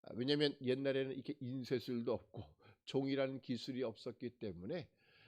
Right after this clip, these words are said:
이걸 다 양피지라든지 파피루스에 기록을 하다 보니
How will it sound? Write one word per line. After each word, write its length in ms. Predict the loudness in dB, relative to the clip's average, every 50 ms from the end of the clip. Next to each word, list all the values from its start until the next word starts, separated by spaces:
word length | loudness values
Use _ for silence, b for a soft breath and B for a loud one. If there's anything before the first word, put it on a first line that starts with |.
| B -4
이걸 140 | -2 -2 -2 -2
다 440 | -4 -8 -8 -8 -6 -6 -6 -6 -4 0
양피지라든지 920 | 0 0 0 0 -2 -6 -10 -8 -4 -2 0 0 0 0 -2 -4 -4 -6 -6
파피루스에 720 | -6 -8 -12 -12 -10 -8 -8 -8 -8 -6 -2 -2 -2 -2
기록을 520 | -2 -4 -6 -4 -2 -2 -2 -4 -4 -4
하다 240 | -4 -4 -4 -6 -6
보니 400 | -6 -6 -4 -2 0 0 -2